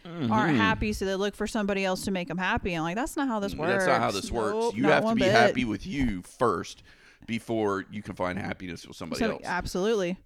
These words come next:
Speaker 2: My biggest problem is, and I know this, I come on too strong. It just is what it is.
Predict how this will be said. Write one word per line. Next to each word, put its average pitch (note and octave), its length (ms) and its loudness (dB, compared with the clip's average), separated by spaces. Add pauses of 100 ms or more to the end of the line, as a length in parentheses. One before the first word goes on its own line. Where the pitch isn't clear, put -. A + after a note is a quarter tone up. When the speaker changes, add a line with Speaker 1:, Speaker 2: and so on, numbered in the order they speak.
(440)
Speaker 2:
My A2+ 200 0
biggest C3+ 320 -2
problem F2 340 -2
is, D#2 260 -8
and F2 100 -4
I E2+ 40 -6
know E2+ 200 -6
this, - 320 -10
I F2+ 60 -2
come F#2+ 220 -4
on A#2 120 0
too E3 160 -4
strong. F2 400 -4 (540)
It - 100 -18
just - 260 -14
is A2+ 140 -12
what G#2+ 140 -2
it D3 80 2
is. E2+ 300 -4